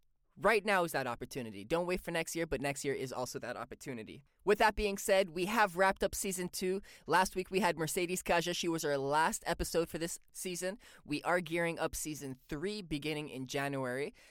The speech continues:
That is very exciting. But before we do go into that, I wanna touch on a couple of little items. First and foremost, we did secure our first grant with Factor Canada, which is super awesome. We are very happy to have secured that. Um, that being said, we will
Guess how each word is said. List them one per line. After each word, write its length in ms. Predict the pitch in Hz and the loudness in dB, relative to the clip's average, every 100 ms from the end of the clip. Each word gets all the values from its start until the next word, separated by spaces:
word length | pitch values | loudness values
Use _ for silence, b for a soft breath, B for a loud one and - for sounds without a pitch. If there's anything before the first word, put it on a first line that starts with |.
| b | b
That 200 | - 139 | -2 -2
is 160 | 139 131 131 | -2 -10 -10
very 360 | 123 160 196 | -2 2 2
exciting. 400 | 185 - 180 196 - | 0 0 0 0 0
But 100 | 165 | 2
before 300 | 165 165 214 | 2 2 4
we 100 | 214 | 4
do 160 | 214 202 | 0 0
go 160 | 190 185 | 2 2
into 180 | 196 | 0
that, 200 | 165 170 - | 0 0 2
I 60 | |
wanna 240 | 160 160 156 | 0 -2 -2
touch 260 | 170 - | -4 -2
on 120 | 160 | -2
a 40 | 139 | -2
couple 300 | - 190 165 | -4 -2 -4
of 100 | 143 | -2
little 240 | 147 139 - | -2 -2 -2
items. 560 | 131 110 87 - - - _ _ _ _ _ _ - | -4 -4 -8 -10 -12 -14 _ _ _ _ _ _ 0
First 320 | 240 262 - | 4 4 2
and 100 | 190 | 0
foremost, 540 | 180 151 147 139 - | 4 4 4 2 0
we 120 | 156 160 | -6 -2
did 200 | 214 233 | 0 0
secure 400 | 202 - 196 196 | -2 2 4 6
our 240 | 156 147 | 6 4
first 480 | 143 - 196 220 185 | 0 0 2 2 -2
grant 360 | 165 156 156 | 0 0 0
with 100 | 151 | -4
Factor 340 | - 156 160 - | 0 0 0 -2
Canada, 420 | 165 147 139 143 | -2 0 2 2
which 200 | 143 143 | 0 -4
is 100 | 131 | -4
super 360 | - 214 202 208 | -4 -2 0 2
awesome. 460 | 151 147 - 131 - b b b | 4 2 0 -6 -8 b b b
We 140 | 143 | -4
are 100 | 143 | -4
very 520 | 135 123 190 202 208 - | -4 0 2 2 0 -4
happy 480 | 147 175 - 156 - | 0 2 0 -6 -6
to 100 | 165 | -2
have 180 | 147 | 0
secured 420 | - 139 - 180 170 | -2 -4 -4 -2 0
that. 280 | 160 175 - b b | 0 0 -10 b b
Um, 480 | 123 127 127 127 - _ _ _ _ | -2 0 0 -2 -10 _ _ _ _
that 160 | - 160 | 0 2
being 220 | 160 156 | 2 -4
said, 300 | - 170 180 | 0 2 2
we 180 | 160 160 | 0 -4
will 460 | 135 151 151 151 | -2 0 2 2